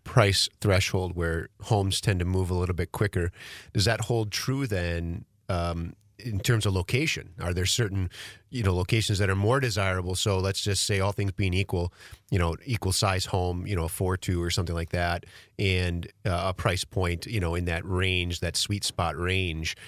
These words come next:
Uh, are there areas then that also play as a factor that are more desirable than others?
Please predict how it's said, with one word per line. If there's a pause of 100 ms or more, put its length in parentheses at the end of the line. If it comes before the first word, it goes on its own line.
(200)
Uh,
are
there
areas
then
that
also
play (180)
as
a
factor
that
are
more
desirable
than
others?